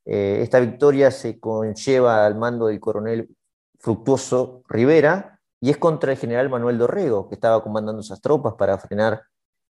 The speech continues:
a estos locos confederados, estos anarquistas, como se los an-, llamaba en Buenos Aires. Dorrego tiene una derrota durísima e informa a Buenos Aires del peligro que está, eh, comandando Artigas. Artigas ya se había declarado en este entonces,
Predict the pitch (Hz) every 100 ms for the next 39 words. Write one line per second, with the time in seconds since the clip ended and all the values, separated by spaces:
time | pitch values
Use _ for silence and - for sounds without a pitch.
0 | - 90 98 110 117 131 127 117 - 104
1 | 101 101 101 147 160 135 104 - 110 104
2 | 95 98 101 156 151 170 98 98 95 98
3 | - 98 - 107 113 117 107 90 - 175
4 | - - - _ - - - _ - 110
5 | 165 170 120 120 110 104 101 117 110 104
6 | 131 160 147 170 - 127 120 160 196 139
7 | 113 110 - 120 104 117 139 123 113 113
8 | 113 131 131 120 - 117 113 - _ _
9 | _ _ _ - 98 90 90 90 - 104
10 | 95 107 107 95 - 90 - - - _
11 | _ _ - 95 165 180 160 165 151 147
12 | 135 135 143 139 165 165 180 170 170 175